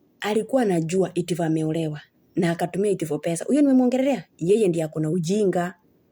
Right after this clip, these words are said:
Si-, juu yeye alikuwa anamjua mpaka kwake kwa nyumba.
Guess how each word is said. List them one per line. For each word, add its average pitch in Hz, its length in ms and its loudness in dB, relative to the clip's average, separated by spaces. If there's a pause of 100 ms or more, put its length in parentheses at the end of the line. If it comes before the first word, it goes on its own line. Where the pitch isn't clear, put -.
(1000)
Si-, 208 280 -2 (240)
juu 175 180 0
yeye 240 200 4
alikuwa 180 240 0
anamjua 165 340 0
mpaka 160 240 -2
kwake 151 260 -8
kwa 139 140 -14
nyumba. 143 320 -12